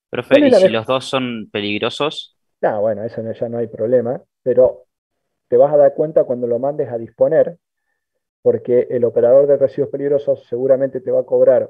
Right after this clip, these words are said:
Speaker 2: un precio si tenés a los dos separados, pero si lo tenés juntos te cobra más caro. ¿Ah? Siempre conviene tenerlos separados, siempre. ¿Cuál es la mejor solución para esto? Para el catalizador de Carolina.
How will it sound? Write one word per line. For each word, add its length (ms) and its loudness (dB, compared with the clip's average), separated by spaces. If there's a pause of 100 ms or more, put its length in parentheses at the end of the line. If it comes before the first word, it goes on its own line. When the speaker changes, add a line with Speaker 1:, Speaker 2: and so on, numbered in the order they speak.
Speaker 2:
un 200 -12
precio 560 -4 (120)
si 200 -20
tenés 440 -4 (180)
a 120 -10
los 160 -10
dos 160 -2
separados, 640 4 (200)
pero 180 -6
si 100 -18
lo 100 -8
tenés 220 -2
juntos 280 -6
te 80 -6
cobra 240 0
más 140 -12
caro. 320 -14 (2250)
¿Ah? 260 -6 (280)
Siempre 300 2
conviene 300 2
tenerlos 320 0
separados, 420 -8 (560)
siempre. 400 -14 (1600)
¿Cuál 160 4
es 100 2
la 80 6
mejor 240 0
solución 400 -2
para 160 2
esto? 180 -6 (840)
Para 180 2
el 80 0
catalizador 640 2
de 80 0
Carolina. 560 -2